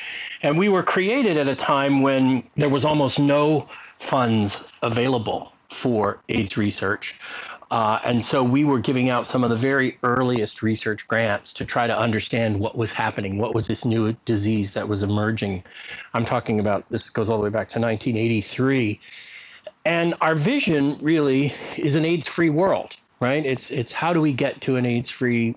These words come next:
world and an H I V-free generation? Um, to do that, you really need two things.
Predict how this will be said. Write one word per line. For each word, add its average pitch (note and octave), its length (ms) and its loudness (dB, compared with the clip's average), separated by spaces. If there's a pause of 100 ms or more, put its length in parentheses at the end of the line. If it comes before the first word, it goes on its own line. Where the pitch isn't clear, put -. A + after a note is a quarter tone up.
world A2+ 420 0
and G#2+ 100 0
an A2 80 0
H A2+ 220 0
I A2+ 140 0
V-free A2 460 0
generation? A2 760 -2 (720)
Um, G#2+ 480 0 (340)
to C3 140 -2
do C#3 240 2
that, D3 420 0 (680)
you C#3 120 2
really D#3 240 2
need C3+ 260 2
two C#3+ 200 0
things. A#2+ 640 -4